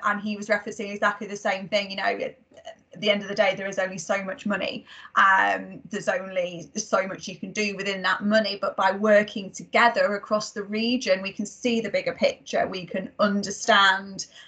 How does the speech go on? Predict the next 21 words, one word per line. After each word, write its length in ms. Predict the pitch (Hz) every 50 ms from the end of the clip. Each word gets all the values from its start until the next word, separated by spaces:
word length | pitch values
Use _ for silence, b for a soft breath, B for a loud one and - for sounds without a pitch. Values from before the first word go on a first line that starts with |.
| B B 220
um, 420 | 202 202 214 208 208 208 196 196 - -
how 500 | - - - - - - 196 202 208 202
things 520 | - - - 190 180 180 180 185 - -
fit 240 | - - - - -
together 420 | - 214 - 202 190 185 - -
much 260 | 85 175 - - - -
better, 540 | - 170 - - - - - 180 196 - -
and 140 | 196 190 180
we 140 | 175 185 196
can 160 | - - 190 185 190
really 340 | 185 190 185 180 180 175
drive 380 | 170 - 175 180 175 170 170 -
forward, 640 | - - 196 190 190 190 185 180 - - - - - _
uh, 240 | - 180 170 170 -
what 300 | - 196 175 190 185 -
we're 60 | 185
doing 360 | 180 - 185 185 180 180 175 170
in 80 | 170
the 80 | 180 190
north. 480 | 185 202 202 - - - 214 - _ B B B B B B B B
Um, 340 | 233 226 220 220 - -